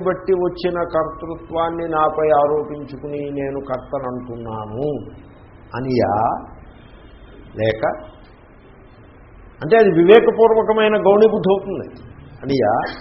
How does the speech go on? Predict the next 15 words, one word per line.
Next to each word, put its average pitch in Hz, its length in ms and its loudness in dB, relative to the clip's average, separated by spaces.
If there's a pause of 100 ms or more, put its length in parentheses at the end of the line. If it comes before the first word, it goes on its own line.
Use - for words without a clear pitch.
(100)
లేక 117 220 -2 (1120)
దేహము 185 400 4 (160)
మనస్సు 202 360 2 (140)
నేనే 196 340 6
అని 190 120 2 (100)
భ్రమపడి 165 500 2 (720)
నా 165 80 4 (120)
యందు 214 220 2 (100)
కర్తృత్వాన్ని 196 760 0 (120)
భావన 185 260 6 (100)
చేసి 185 300 -2
నేను 180 240 0
వ్యవహరిస్తున్నానా? 139 840 -2 (340)
ఏది 170 220 4
నడుస్తోందో 175 500 -2